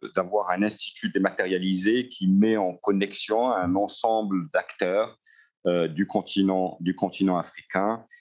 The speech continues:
et qui, à travers leur action, peuvent participer à, euh, la promotion de l'apprentissage tout au long de la vie,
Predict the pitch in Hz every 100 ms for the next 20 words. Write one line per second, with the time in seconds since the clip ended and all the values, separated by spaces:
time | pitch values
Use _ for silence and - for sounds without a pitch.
0 | _ - 92 - - 110 110 110 107 -
1 | - - 95 92 101 101 95 85 90 85
2 | 82 - - 95 92 107 - 95 92 85
3 | - - - 90 - 87 - 98 104 101
4 | _ _ _ 92 95 95 - - 90 85
5 | 87 90 87 - 110 107 101 - 113 131
6 | 82 - 95 90 - - 95 95 - -
7 | - 95 92 90 90 90 85 120 139